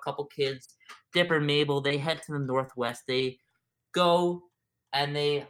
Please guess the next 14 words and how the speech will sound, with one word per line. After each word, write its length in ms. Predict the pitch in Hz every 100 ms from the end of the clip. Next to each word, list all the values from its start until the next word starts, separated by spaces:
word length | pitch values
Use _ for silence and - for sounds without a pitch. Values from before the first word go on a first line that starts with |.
| -
live 200 | 147 143
with 120 | 139
their 380 | 131 127 123 123
grandfather 640 | - 127 131 - 131 131 131
for 140 | 127
the 100 | 113
summer. 380 | - 147 143 127
But 100 | 143
then 140 | 208
some 120 | 208
crazy 300 | 175 226 214
stuff 220 | 202 208 185
happens. 560 | 165 151 139 120 - -
It's 300 | 165 -